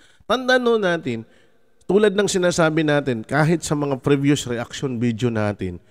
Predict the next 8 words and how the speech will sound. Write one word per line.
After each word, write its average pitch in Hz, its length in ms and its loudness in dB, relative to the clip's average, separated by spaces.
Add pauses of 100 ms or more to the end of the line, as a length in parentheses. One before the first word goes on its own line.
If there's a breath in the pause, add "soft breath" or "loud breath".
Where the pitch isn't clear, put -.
(580)
ang 196 160 -2
kailangan 202 560 4
ni 170 160 2
Bong 131 240 0
ay 151 160 -4
isang 170 240 -2
mahabang 123 640 -4
pangunawa. 98 800 -6